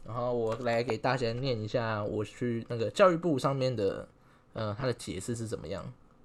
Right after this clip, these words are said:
呃，我来给大家念一下。拨云见日，它的解释呢，就是拨去乌云，然后重见天日，然后比喻去，去除障碍，重见光明。它的来历呢，是《水浒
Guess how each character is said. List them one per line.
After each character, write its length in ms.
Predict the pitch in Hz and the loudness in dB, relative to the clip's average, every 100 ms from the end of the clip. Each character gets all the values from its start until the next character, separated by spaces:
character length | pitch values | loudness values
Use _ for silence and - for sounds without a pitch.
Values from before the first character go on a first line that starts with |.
| - - | -20 -10
呃， 360 | 95 101 101 - | -8 -6 -8 -8
我 80 | 107 | -6
来 100 | 107 | -4
给 160 | 107 | -4
大 180 | 98 113 | 0 0
家 60 | 107 | 0
念 220 | 113 95 | -4 -10
一 20 | |
下。 160 | 104 - - - - - - - - - | -10 -12 -14 -20 -20 -20 -20 -20 -20 -10
拨 280 | - 196 190 | 2 8 8
云 220 | 170 123 | 8 4
见 240 | 131 165 135 | 2 4 4
日， 220 | 143 123 | 2 0
它 140 | 135 | 0
的 200 | 123 117 | 2 2
解 380 | 107 - 110 95 | 0 -2 -2 -2
释 300 | 101 160 131 | -2 -2 -2
呢， 260 | 110 104 110 - | -2 -6 -6 -10
就 80 | - | -8
是 140 | 143 143 | -6 -6
拨 340 | - 190 185 | -2 0 2
去 260 | - 214 143 | 2 2 4
乌 280 | 147 151 | 4 4
云， 180 | 147 78 - - - | 2 0 -6 -18 -10
然 140 | 110 | -4
后 240 | 131 123 113 | 0 2 0
重 320 | - 110 120 | -2 -4 -2
见 180 | - 117 | 0 0
天 240 | - 104 | 0 -4
日， 220 | 110 104 - - | -4 -8 -10 -14
然 140 | - 110 | -8 -6
后 200 | 113 104 - | -2 -4 -4
比 140 | 98 | -6
喻 340 | 107 117 110 107 - - | -4 -4 -4 -8 -14 -18
去， 280 | - 147 120 - | -4 -2 -2 -4
去 200 | - 147 | -2 -2
除 160 | 113 98 | -2 -4
障 180 | 113 | -4
碍， 220 | 104 98 - - | -4 -8 -10 -12
重 260 | - 113 | -8 -4
见 160 | 120 131 | -2 -2
光 220 | 107 107 | -2 -4
明。 140 | 104 170 - - - - - - - | -6 -12 -18 -20 -20 -20 -20 -20 -6
它 120 | 208 | 2
的 120 | 214 | 4
来 280 | 156 117 113 | 4 4 2
历 300 | 127 160 131 | 0 0 -2
呢， 180 | 120 117 | -2 -4
是 240 | - 143 139 | 2 2 2
《水 180 | 113 | -2
浒 160 | 117 104 | -2 -4